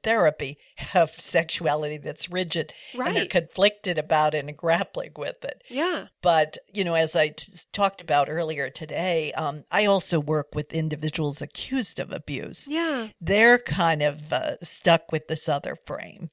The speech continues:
Speaker 2: Mm-hmm.
Speaker 1: you know, and they don't recognize that they've kind of split off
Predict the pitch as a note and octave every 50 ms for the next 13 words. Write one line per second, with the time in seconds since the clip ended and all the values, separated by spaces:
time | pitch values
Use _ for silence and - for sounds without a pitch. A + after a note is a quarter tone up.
0 | _ _ - A#3+ A#3 G3 A#3 A#3 A3 G#3 F3+ F3 E3+ E3+ E3+ F#3 G3 F#3+ E3+ C#3+
1 | - E3+ E3 F3 F#3 F#3+ F#3+ F3+ D3+ - _ - D#3 E3+ F#3+ G#3+ A3 - G3+ E3
2 | F3+ - C#3+ C#3+ A#2+ A2+ G2 F#2+ D3+ - - D#3+ D#3+ D#3+ - D#3+ D#3+ - - -
3 | E3+ D3+ C#3 C#3+ - - - - - D#3 F3+ F#3+ F#3 F3 D#3+ E3+ F3 C#3+ B2 -